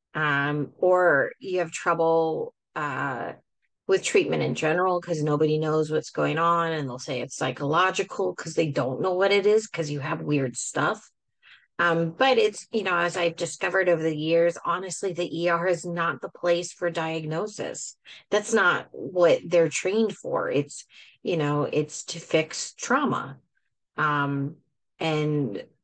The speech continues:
but you do have to step back and realize what your caretakers and loved ones are going through and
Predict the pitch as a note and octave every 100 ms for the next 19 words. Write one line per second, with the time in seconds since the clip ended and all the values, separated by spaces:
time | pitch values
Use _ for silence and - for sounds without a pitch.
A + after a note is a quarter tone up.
0 | _ _ _ _ - - G3 F3+ - -
1 | _ _ _ _ _ _ _ - G#3 A3
2 | A3 A#3 B3 G#3+ F#3 - E3+ - F3+ -
3 | F3+ G3 D#3 C#3 _ _ E3 E3 D#3+ D#3
4 | C3+ B2+ - - - - A3+ A3 F3+ E3+
5 | E3+ - F3 C#3+ D#3+ - F#3 F3+ F3+ E3+
6 | D#3 D3+ D#3+ D#3 D3+ E3 D#3+ D3+ D3 C3+
7 | C#3+ D3 E3 F3+ F3 E3 D#3 D3 C#3 C#3+
8 | - - - _ _ F3+ E3+ D#3 D3+ D3
9 | -